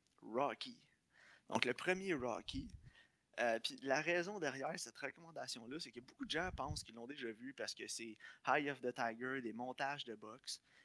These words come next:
Mais Rocky, c'est tellement, tellement, tellement plus que ça. Euh, c'est un film qui a été nominé pour beaucoup d'Oscars. C'est un film qui a une excellente profondeur, euh, qui a un super beau message,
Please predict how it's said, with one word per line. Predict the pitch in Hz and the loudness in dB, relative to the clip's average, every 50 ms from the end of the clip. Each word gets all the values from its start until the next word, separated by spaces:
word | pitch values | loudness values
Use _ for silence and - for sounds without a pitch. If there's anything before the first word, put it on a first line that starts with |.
| _ _ | _ _
Mais | - 131 127 | 2 4 4
Rocky, | 131 143 180 190 175 - - - 180 | 4 4 2 0 0 -2 -4 -6 -6
c'est | - - - - - | -4 -4 -4 -6 -4
tellement, | - 165 143 156 135 123 120 123 127 127 120 - - _ - | -2 0 0 0 0 -2 -6 -6 -6 -8 -10 -12 -16 _ -4
tellement, | - 185 165 147 127 117 110 107 104 - | -2 0 0 0 0 -4 -6 -6 -8 -8
tellement | - - 151 143 131 117 104 107 | -6 -4 -4 -4 -4 -6 -8 -8
plus | - - - 131 135 131 - - | -10 -10 -8 -6 -4 -4 -6 -6
que | - - | -8 -10
ça. | - - 120 - _ _ _ _ _ - - _ _ _ _ _ - - | -12 -12 -16 -16 _ _ _ _ _ -20 -20 _ _ _ _ _ 0 2
Euh, | 113 110 107 | 2 4 4
c'est | 113 131 | 2 0
un | 123 | 0
film | 120 - 175 165 | 0 -2 -2 -2
qui | - 127 | -2 -2
a | |
été | 113 - 117 120 | 0 0 0 0
nominé | 123 127 131 127 127 135 143 - | 0 -2 -2 -2 -4 -4 -6 -6
pour | - 104 | -8 -12
beaucoup | - - - - | -12 -14 -12 -8
d'Oscars. | - 170 151 143 - 147 147 147 147 160 - _ _ - | -6 -4 -4 -4 -4 -6 -6 -8 -8 -14 -20 _ _ -10
C'est | - - 127 107 | -6 -6 -4 -4
un | 104 | -6
film | 104 - - 131 131 131 123 | -6 -6 -6 -6 -6 -6 -8
qui | - 117 | -10 -10
a | 107 | -10
une | 104 107 104 110 113 110 101 _ _ _ _ _ _ - | -10 -12 -16 -18 -20 -20 -20 _ _ _ _ _ _ -6
excellente | 143 151 - - - 151 139 147 156 147 - | -6 -4 -2 0 0 0 0 0 -2 -6 -6
profondeur, | - 123 117 117 - 113 117 113 113 110 120 123 127 127 123 120 _ _ - - | -4 -4 -4 -2 -4 -6 -6 -4 -4 -2 -2 -4 -4 -8 -10 -14 _ _ -10 -8
euh, | 110 110 107 101 90 90 98 - _ - - _ _ _ - | -8 -6 -6 -8 -8 -10 -12 -16 _ -20 -20 _ _ _ -6
qui | - 117 | -4 -2
a | 104 | 2
un | 107 | 4
super | - - - - - 156 147 135 | 4 4 4 4 2 4 4 2
beau | 131 131 135 | 2 -2 -6
message, | 127 110 107 - 117 120 123 123 127 123 123 | -6 -6 -6 -4 -6 -4 -4 -4 -6 -8 -10